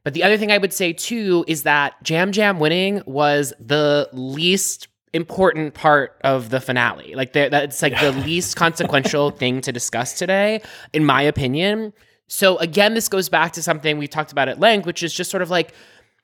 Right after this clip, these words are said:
Speaker 1: these people that watch these shows that think that it's just all about, like, that there is even a spoiler. To me, sometimes, 'cause I'll get spoiled about Drag Race quite a lot,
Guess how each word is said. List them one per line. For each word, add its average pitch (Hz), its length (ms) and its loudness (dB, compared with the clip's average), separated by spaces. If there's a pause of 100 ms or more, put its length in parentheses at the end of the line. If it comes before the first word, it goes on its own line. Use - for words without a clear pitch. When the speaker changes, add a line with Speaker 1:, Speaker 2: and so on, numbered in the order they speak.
(120)
Speaker 1:
these 180 260 -2
people 233 320 2
that 190 140 0
watch 190 260 0
these 185 160 -4
shows 175 460 2
that 147 180 -4
think 202 400 -2
that 151 180 0
it's - 200 -8
just 175 280 -4
all 170 280 2
about, 147 560 2 (500)
like, - 200 -4 (260)
that 185 220 2
there 190 100 2
is 190 260 2
even 170 220 -2
a 156 40 -2
spoiler. 185 440 2
To 160 200 -8
me, 226 280 -2
sometimes, 208 640 -2
'cause 160 140 -2
I'll 160 100 4
get 165 140 -4
spoiled 160 240 0
about 135 180 -2
Drag 127 300 0
Race 156 200 0
quite 170 220 0
a 185 60 -2
lot, 190 360 -2